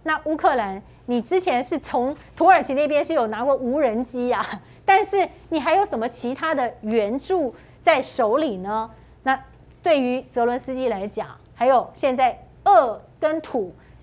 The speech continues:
两个国家站在一块儿，看起来这形势好像越来越鲜明了。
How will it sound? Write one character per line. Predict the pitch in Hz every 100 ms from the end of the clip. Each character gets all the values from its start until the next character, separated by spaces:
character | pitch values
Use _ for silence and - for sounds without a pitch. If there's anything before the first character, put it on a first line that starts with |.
| -
两 | 247 208 180
个 | 220
国 | 214 196 214
家 | 247 226 226 - -
站 | 294 254
在 | 247
一 | 208
块 | 208 - 208
儿， | - - - -
看 | 466
起 | 330
来 | 233
这 | 294
形 | - 226
势 | 247 311 240 -
好 | 190
像 | 233 226
越 | 233
来 | 190
越 | 214
鲜 | 220 233 208
明 | 196 156
了。 | 156